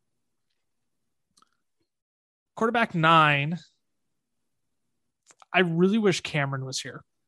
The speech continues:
I need him to explain himself on this one. Our quarterback nine is, is Matthew Stafford. He was a quarterback five this past season. Cameron has him at quarterback twelve.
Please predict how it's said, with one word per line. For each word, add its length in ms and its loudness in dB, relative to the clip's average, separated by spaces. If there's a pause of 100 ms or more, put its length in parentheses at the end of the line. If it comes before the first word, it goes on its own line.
(720)
I 120 2
need 180 -2
him 160 2
to 120 4
explain 420 -4
himself 420 -12
on 120 -16
this 200 -16
one. 140 -18 (160)
Our 80 -6
quarterback 440 -2
nine 200 -2
is, 100 -6 (180)
is 180 -2
Matthew 300 -4
Stafford. 380 -12 (1600)
He 60 -6
was 100 -4
a 80 -4
quarterback 420 -2
five 340 -2
this 160 -8
past 380 -4
season. 320 -18 (2500)
Cameron 320 0
has 160 0
him 80 -4
at 80 -6
quarterback 480 0
twelve. 380 -4